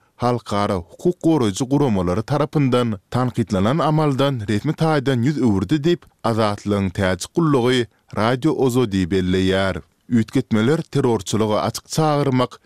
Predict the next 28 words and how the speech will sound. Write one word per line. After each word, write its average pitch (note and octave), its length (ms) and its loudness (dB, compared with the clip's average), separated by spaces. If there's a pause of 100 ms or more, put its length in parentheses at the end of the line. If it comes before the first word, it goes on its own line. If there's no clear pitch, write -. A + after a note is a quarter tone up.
(140)
we A2+ 220 2
terrorçylygy A#2 760 -2
internetde B2 520 -2
aklamak C#3 560 -2
ýaly C3+ 300 2
ýagdaýlar A2 520 0
boýunça C3 480 2 (260)
jezany G#2+ 500 0
göz C3+ 140 0
öňünde D#3 320 0
tutýan B2+ 400 -2
maddalara C3 720 0
degişli. G2+ 640 0 (300)
Iki - 220 -4
müň A#2+ 180 2
on A#2 120 2
sekizinji G#2 560 0
ýyldan D#3 280 2
bäri D3+ 260 2
internet A2+ 540 -2
ulanjylary, C3+ 800 2 (180)
hatda A2+ 500 -2
iň F3 260 0
kiçik - 320 -4
hereketler, C3 680 0 (140)
şol D3 300 0
sanda A2 380 0
like G#2 360 0